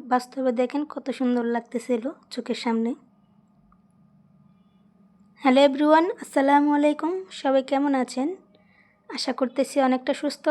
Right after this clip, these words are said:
আছেন, অনেকটা ভালো আছেন। আলহামদুলিল্লাহ, আমরাও বেশ ভালোই আছি। তো নতুন দিনে নতুন আরেকটা ব্লগ নিয়ে চলে এসেছি। আশা করছি পুরো ভিডিও জুড়ে থাকবেন, আপনাদের হয়তো ভালোও লাগতে পারে।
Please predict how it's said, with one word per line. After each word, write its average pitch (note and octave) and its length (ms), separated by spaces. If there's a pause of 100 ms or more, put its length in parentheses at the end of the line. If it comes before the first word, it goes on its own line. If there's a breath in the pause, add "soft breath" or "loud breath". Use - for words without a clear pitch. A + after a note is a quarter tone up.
আছেন, F#4 200 (160)
অনেকটা A#3+ 340
ভালো A3 240 (100)
আছেন। B3 280 (260)
আলহামদুলিল্লাহ, A#3 720 (680 soft breath)
আমরাও C4 380
বেশ A#3+ 220
ভালোই A3 320 (100)
আছি। G#3+ 200 (1500 soft breath)
তো - 60
নতুন C#4+ 340
দিনে D4+ 220
নতুন D4 280
আরেকটা C4 320
ব্লগ C4 320
নিয়ে C4 160 (100)
চলে C4 220
এসেছি। C4 300 (440 soft breath)
আশা B3+ 220
করছি - 360
পুরো B3+ 240
ভিডিও B3+ 320
জুড়ে C4 260 (160)
থাকবেন, C4+ 320 (680)
আপনাদের C4+ 480
হয়তো C#4 280
ভালোও C4 300
লাগতে B3+ 320
পারে। A#3 260